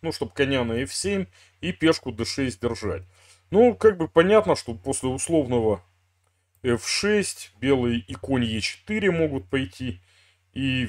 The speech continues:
взять на Е шесть могут, и потом конь Е четыре. То есть это и тот, и другой ход выглядят достаточно заманчиво. Если конь Ф семь, то Ц пять ещё есть интересное продолжение.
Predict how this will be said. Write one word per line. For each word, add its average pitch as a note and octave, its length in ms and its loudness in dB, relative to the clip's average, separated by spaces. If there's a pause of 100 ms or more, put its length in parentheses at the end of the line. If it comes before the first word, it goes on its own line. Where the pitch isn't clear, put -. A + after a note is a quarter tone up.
(120)
взять C3+ 400 6
на A2 80 -2
Е G#2+ 160 -2
шесть F3+ 420 -2
могут, D3 380 -2
и - 20 -6
потом B2 340 -6
конь A#2 220 -4
Е A2 140 -6
четыре. G#2+ 600 -8 (2000)
То G#2 60 -8
есть G2 220 -8
это G#2 340 -2 (540)
и A#2 80 -8
тот, B2+ 280 -2
и A#2+ 60 -2
другой B2+ 360 -4
ход A#2+ 320 -6
выглядят G2 480 -8
достаточно F#2+ 600 -2
заманчиво. C3+ 840 0 (680)
Если B2+ 300 -2
конь C3+ 280 -2
Ф C3+ 100 -4
семь, C3 240 0
то G2+ 160 -8
Ц - 260 -6
пять F3+ 400 0
ещё B2+ 300 -6 (600)
есть A#2+ 280 -4
интересное A#2 680 -2
продолжение. A2 920 -4